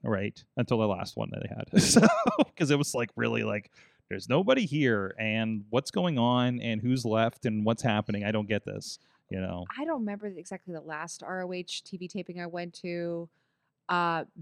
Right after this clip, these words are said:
Speaker 2: maybe the one in May of twenty nineteen when we went to Chicago for one of the last dates on the War of the Worlds tour.
Speaker 1: Mm-hmm.
Speaker 2: And it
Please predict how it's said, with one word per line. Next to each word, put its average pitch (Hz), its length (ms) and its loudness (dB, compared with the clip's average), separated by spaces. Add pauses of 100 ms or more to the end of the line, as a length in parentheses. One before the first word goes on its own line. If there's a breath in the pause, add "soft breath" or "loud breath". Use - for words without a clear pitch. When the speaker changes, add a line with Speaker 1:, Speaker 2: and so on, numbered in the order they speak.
(140)
Speaker 2:
maybe 220 600 -4
the 233 120 -2
one 220 680 -4 (540)
in 196 480 -2 (100)
May 190 320 -2
of 196 100 -6
twenty 214 240 -6
nineteen 196 840 -6 (280)
when 185 100 -4
we 185 80 0
went 175 140 -4
to 170 60 -10
Chicago 175 560 -4
for 180 240 -6
one 170 200 -8
of - 20 -6
the 170 80 -8
last 165 300 -10
dates 170 180 -6
on 170 80 -8
the 160 140 -8 (140)
War 170 140 -6
of 170 60 -6
the 160 60 -12
Worlds 156 360 -12
tour. 185 340 -6
Speaker 1:
Mm-hmm. 202 420 -2
Speaker 2:
And 175 80 -2
it 170 160 -2